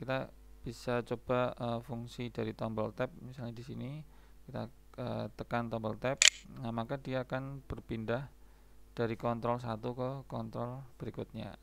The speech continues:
Yang tadi di se-, di sini dia pindah ke sana. Kemudian kita, eh, pencet tab lagi, maka dia akan pindah lagi ke sini. Kemudian tab lagi dia akan pindah ke open, tab lagi dia akan pindah ke cancel.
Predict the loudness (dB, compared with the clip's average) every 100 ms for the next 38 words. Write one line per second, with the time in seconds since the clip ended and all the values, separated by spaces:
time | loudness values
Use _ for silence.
0 | -12 -8 -4 -2 -4 -4 -6 -2 0 0
1 | 0 -2 -2 -4 -4 -4 -4 -4 -4 -2
2 | -4 -6 -6 -6 -6 -10 -18 -18 -18 -18
3 | -10 -4 0 0 0 4 4 4 -4 -18
4 | -14 -14 -12 -8 -2 -2 2 8 10 10
5 | 4 -2 -2 -2 -2 -2 -2 -2 -2 -2
6 | -2 -2 -4 -6 -8 -6 -6 -10 -12 -20
7 | -20 -18 -12 -10 -6 -4 -4 8 10 10
8 | 2 -6 -4 -4 -4 -6 -6 -6 -4 -4
9 | -2 -6 -6 -8 -10 -12 -10 -8 -4 -6
10 | -6 -10 4 10 10 8 -4 -6 -8 -14
11 | -20 -20 -20 -20 -12 -10 -8 -8 -8 -10
12 | -10